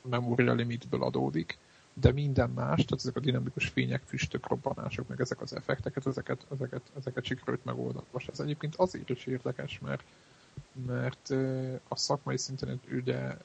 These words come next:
azt fórumozgatták, amiket én olvastam, hogy, ö, hogy a Crysis-nak a, Crysis kettőnek a motorját, amit itt a, a, a Crytek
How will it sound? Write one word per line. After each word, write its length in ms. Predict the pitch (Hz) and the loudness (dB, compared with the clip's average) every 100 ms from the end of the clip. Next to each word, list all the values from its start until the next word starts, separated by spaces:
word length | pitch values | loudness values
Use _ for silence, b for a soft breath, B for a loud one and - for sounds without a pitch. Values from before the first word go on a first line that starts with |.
| - - | -18 -4
azt 240 | 135 131 - | -2 -2 2
fórumozgatták, 1080 | 135 131 127 123 131 - - 127 131 139 - - - - - - - - - | 4 4 2 0 0 -2 0 -2 0 -2 -6 -20 -20 -20 -20 -20 -20 -8 2
amiket 340 | 135 131 156 | 4 4 2
én 60 | 127 | 4
olvastam, 640 | 127 123 - - 139 160 - b b b b | 4 4 2 -2 0 0 -4 b b b b
hogy, 520 | - - 139 131 131 131 | -12 2 6 6 6 4
ö, 300 | 131 131 131 - | 4 4 0 -2
hogy 180 | - 131 | 4 6
a 100 | 135 | 6
Crysis-nak 760 | - 147 139 135 131 - 131 | 4 4 4 4 2 0 2
a, 280 | 131 127 135 - | 4 4 0 -4
Crysis 360 | - 143 139 139 | 0 2 2 2
kettőnek 420 | 131 131 127 127 | 0 0 -2 0
a 40 | |
motorját, 800 | 127 131 - 131 127 131 147 160 | 2 2 2 2 4 2 2 2
amit 220 | 135 131 | 0 0
itt 260 | - - - | -2 -4 0
a, 220 | 123 - - - b b b - | 2 2 0 -16 b b b -4
a, 120 | 143 135 135 - | 0 2 0 0
a 280 | - 135 123 | 0 0 0
Crytek 720 | - 127 123 123 - 127 - | 0 2 4 2 2 2 0